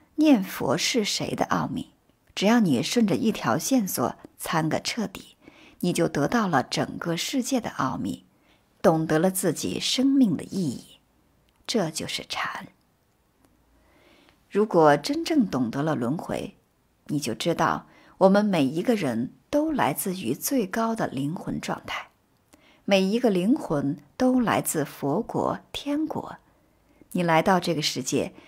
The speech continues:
一定有一个最初的理由。你会知道，我们都不是地球的原住民，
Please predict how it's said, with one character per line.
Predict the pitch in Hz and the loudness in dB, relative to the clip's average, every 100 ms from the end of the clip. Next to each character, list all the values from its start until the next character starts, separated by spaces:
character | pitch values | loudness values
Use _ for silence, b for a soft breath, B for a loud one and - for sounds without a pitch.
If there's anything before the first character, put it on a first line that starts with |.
| B | B
一 | - 202 | -6 -2
定 | 254 370 254 | 0 4 4
有 | 131 92 | 2 -2
一 | 139 | -4
个 | 180 | -4
最 | 185 294 196 | -2 -2 -2
初 | - - | -4 -4
的 | 247 | -4
理 | 156 - | -4 -8
由。 | - - - _ _ _ _ _ _ _ | -10 -10 -12 _ _ _ _ _ _ _
你 | - | -8
会 | 165 160 | -4 -4
知 | 135 165 | -2 0
道， | 160 123 - B B - | 2 2 0 B B 2
我 | 180 | 4
们 | 175 | 4
都 | 175 233 233 | 2 0 0
不 | 180 | -2
是 | - - 139 - _ _ | -4 -2 -2 -4 _ _
地 | 311 247 | 0 0
球 | 185 - 120 | 0 -4 -4
的 | 131 190 | -2 -4
原 | 185 - | -4 -8
住 | - 202 | -8 -6
民， | 165 - | -6 -10